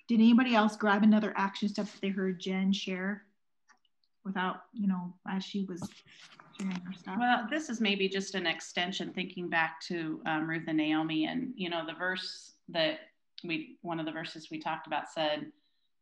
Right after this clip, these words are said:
Speaker 2: uh, where's it at? It, oh, the tail end of verse sixteen in that first chapter, "Your people shall be my people."
Speaker 1: Mm.
Speaker 2: And I think about just that phrase alone and,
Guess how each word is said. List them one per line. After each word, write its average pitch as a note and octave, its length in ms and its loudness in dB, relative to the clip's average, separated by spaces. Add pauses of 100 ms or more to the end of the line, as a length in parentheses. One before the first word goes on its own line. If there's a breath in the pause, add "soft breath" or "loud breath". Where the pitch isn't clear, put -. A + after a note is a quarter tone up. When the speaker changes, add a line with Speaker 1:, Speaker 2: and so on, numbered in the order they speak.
(220)
Speaker 2:
uh, D3+ 720 -2
where's C4 220 -10
it - 80 -16
at? C#3+ 180 -2
It, C#3 180 -6 (200)
oh, G#3+ 280 2 (100)
the G3 280 4
tail A3 260 4
end G3+ 140 2
of E3+ 80 -2 (560)
verse F3+ 320 -4
sixteen F3+ 460 -6
in D#3 80 -2
that D3+ 180 -4
first E3 240 -6
chapter, D#3+ 300 -2
"Your G3 320 -2
people G#3 440 -2
shall E3+ 480 0
be E3+ 200 -4
my D#3 340 0
people." D#3 500 -8
Speaker 1:
Mm. G3+ 380 6
Speaker 2:
And F3+ 140 8
I G3+ 80 6
think A#3+ 260 2
about E3+ 460 4
just A#3+ 340 -2
that F3+ 320 2
phrase D#3+ 300 -2
alone D#3 420 2
and, D3+ 260 0